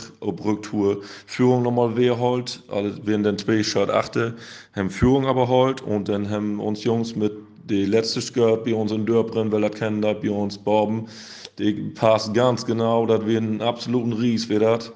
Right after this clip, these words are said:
Somit haben wir dann nochmal die Skirt kriegen für uns sieht und somit sind dann noch überbleiben für Westerakum hundertachtundachtzig Meter in Tweetgummi. Und, äh, das macht dann ein Gesamtergebnis,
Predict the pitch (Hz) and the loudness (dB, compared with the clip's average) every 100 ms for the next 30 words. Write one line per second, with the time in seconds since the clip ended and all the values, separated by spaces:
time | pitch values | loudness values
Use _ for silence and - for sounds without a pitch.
0 | - - - - - 104 107 113 110 107 | -20 -20 -20 -20 -6 -2 0 0 0 2
1 | 113 107 104 107 107 107 104 104 117 110 | 2 2 2 0 2 2 2 0 0 0
2 | - 113 110 104 - 123 123 123 123 123 | 0 -4 -2 -2 -2 -2 -2 0 0 -2
3 | - - 107 95 110 113 107 110 - 110 | -8 -6 -4 0 0 2 0 -2 -6 0
4 | 107 107 104 98 - - 113 117 107 107 | 2 2 2 -2 -6 -2 2 2 2 2
5 | 107 104 101 - 104 101 95 104 - 107 | 2 2 -2 -4 2 2 4 0 0 -2
6 | 110 - 104 107 - - - 110 110 104 | -2 -2 -2 -2 -6 -18 -6 0 2 0
7 | 104 101 98 95 95 104 98 101 98 87 | 0 2 2 2 2 0 0 -2 -4 -6
8 | - 117 - 113 113 127 123 - - - | -2 -2 0 -2 -2 -4 -6 -14 -20 -20
9 | - _ 101 101 95 - 98 92 90 - | -20 _ -6 -4 -4 0 2 4 2 0
10 | 95 95 101 104 104 101 101 101 - - | 0 0 0 0 0 0 0 -4 -14 -20
11 | - - 90 98 107 123 113 110 113 - | -14 -6 0 2 2 2 2 2 2 0
12 | 110 107 - - | -4 -4 -10 -12